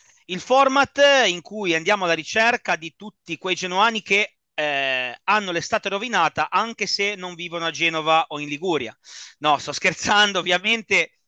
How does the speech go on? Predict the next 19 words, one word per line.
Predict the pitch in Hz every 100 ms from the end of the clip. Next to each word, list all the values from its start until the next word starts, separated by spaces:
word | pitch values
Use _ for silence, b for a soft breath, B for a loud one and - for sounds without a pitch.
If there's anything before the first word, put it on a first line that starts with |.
| _ -
eh, | 143 143
chi | 170
è |
genuano | 160 160 175 160 147
capirà | 156 - 160 170
perché | 156 147 - 156
ho |
detto | 160 160
questa | 156 165 220
bellinata. | 277 330 302 175 143 120
Comunque, | 226 208 214 208 196 170 - B B B B B
ehm, | - 175 160 156 151 147 139 135 135 127 127 120 117 110 104 _ _ _ _
come | 220 208
sempre, | 165 226 208 175 165
io | 156 185
sono | 190 165
Enrico | 170 196 185 - 139 127
da | 151
Barcellona. | 180 214 - 302 294 285 185 135